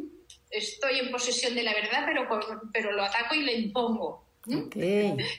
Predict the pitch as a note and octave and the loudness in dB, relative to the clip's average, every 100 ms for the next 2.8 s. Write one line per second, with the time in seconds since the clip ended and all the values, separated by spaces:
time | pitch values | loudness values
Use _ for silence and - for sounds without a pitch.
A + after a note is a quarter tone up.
0 | - _ _ - - - - - A3+ G3+ | -12 _ _ -20 -20 -20 -10 -2 0 2
1 | G#3+ A#3+ C#4 F#4 G4+ - - - - C#4+ | 0 0 2 2 0 -2 -2 0 2 0
2 | F#3+ G3 - B3+ B3 E4+ F#4 E4+ | -2 -4 -2 -2 0 -2 -2 0